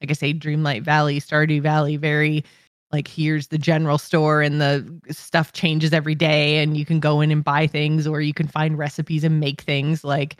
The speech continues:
you know, there's stuff to wear, but there's no, like, stats or anything. The only kind of, like, stats and things that you level up during the course of the game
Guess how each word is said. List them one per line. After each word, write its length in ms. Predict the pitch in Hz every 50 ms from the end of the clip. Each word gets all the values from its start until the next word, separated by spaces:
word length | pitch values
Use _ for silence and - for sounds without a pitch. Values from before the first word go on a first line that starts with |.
| _ _ _ _ _ _ _ -
you 80 | 190 180
know, 120 | 165 139
there's 240 | 147 160 170 160 -
stuff 320 | - - - 190 185 - -
to 180 | - 208 170
wear, 640 | 156 147 151 156 170 180 185 190 165 151 139 135 143
but 200 | 143 - 165 151
there's 180 | - 185 190 165
no, 100 | 185 196
like, 200 | 220 226 233 -
stats 600 | - - - - _ - 143 175 - - - -
or 100 | 170 139
anything. 360 | 127 120 127 135 127 127 139
The 140 | 156 175 190
only 320 | 208 220 240 247 240 208
kind 280 | - - - 202 180 175
of, 80 | 160 170
like, 160 | 156 135 -
stats 460 | - - - 160 147 156 - - -
and 140 | 160 160 151
things 180 | 156 160 156
that 120 | 147 - 71
you 140 | 139 147 139
level 340 | 147 160 160 156 156 147
up 200 | 151 147 - -
during 320 | 160 165 160 156 156 156 156
the 80 | 156
course 300 | - - 160 156 151 -
of 80 | - 139
the 40 | 147
game 640 | 151 - 233 277 285 247 190 156 147 151 156 156